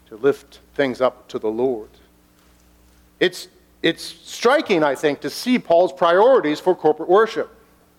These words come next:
He says, "First of all, pray." I want the men, first of all, as well, to pray. How does that alter your view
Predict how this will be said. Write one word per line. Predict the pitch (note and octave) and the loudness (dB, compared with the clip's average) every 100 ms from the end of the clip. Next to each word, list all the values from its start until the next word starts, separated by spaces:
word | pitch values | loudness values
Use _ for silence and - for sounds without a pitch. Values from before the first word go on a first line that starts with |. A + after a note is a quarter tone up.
| _ _ | _ _
He | E3 | -8
says, | - D#3 D3+ | 0 2 2
"First | - F#3+ G3+ D3 | 0 0 0 -2
of | C#3+ | 2
all, | C#3 C#3+ - - | 2 0 -8 -2
pray." | G3 F#3+ D3+ | 2 4 2
I | B2 D3 | 2 2
want | E3 D#3+ | 2 0
the | - | 0
men, | G#3+ G#3+ D#3 - | 2 2 0 -6
first | - D#3+ D#3+ | 0 0 2
of | C#3+ | 2
all, | C#3+ | 4
as | D3 | 2
well, | D3+ F3+ D#3 - - | 4 4 2 -2 -6
to | - | -4
pray. | - - G#3 B3 G#3+ - - - _ _ _ _ _ _ _ _ _ | -4 0 2 4 2 0 -6 -20 _ _ _ _ _ _ _ _ _
How | - G3+ | -4 0
does | B3 G#3 | 0 2
that | G#3+ G#3 G3 - - | 2 2 0 -6 -4
alter | D3+ F3 F3 D#3+ | 0 2 0 -2
your | D3+ E3+ | 2 2
view | E3 C3+ A2+ A2+ | 0 -2 -2 -4